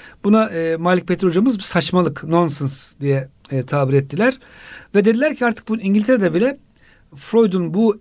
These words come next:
iddiaları, bu saçmalıkları ancak ders olarak değil de bir tarih, history olarak anlatılmakta. Yani şunu diyor, e, Malik Bedri hocamız,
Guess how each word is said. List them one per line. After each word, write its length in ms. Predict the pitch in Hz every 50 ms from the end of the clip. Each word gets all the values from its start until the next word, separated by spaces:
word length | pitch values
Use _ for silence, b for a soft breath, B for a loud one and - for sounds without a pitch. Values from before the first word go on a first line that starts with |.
| _ -
iddiaları, 720 | 185 139 - - 180 165 151 143 135 127 123 139 170 220 226 - _ _ - -
bu 300 | 147 175 180 170 190 180
saçmalıkları 800 | - - 165 143 - - 175 156 151 151 - 180 196 233 247 - - _ -
ancak 600 | 233 262 262 233 185 196 254 277 - - - - - _ b b b b b b _ -
ders 260 | 185 208 208 208 -
olarak 260 | 240 240 240 240 -
değil 180 | 285 320 320 285
de 80 | 247
bir 140 | 233 220 -
tarih, 340 | - - 190 190 202 220 180 - - - - -
history 400 | 220 208 - - - 165 143 127 - b b b b b b b b b b b
olarak 540 | b 208 180 160 196 240 233 - - - - b b b b b b b _ _
anlatılmakta. 640 | 196 185 180 160 139 165 160 151 143 139 - 135 120 151
Yani 240 | 196 226 233 226 208
şunu 260 | - - 269 269 226
diyor, 320 | 202 180 160 139 135 - -
e, 180 | 139 135 135 135
Malik 400 | 139 147 156 165 160 147 143 -
Bedri 200 | 151 139 147 156
hocamız, 500 | 151 135 151 156 190 254 254 - -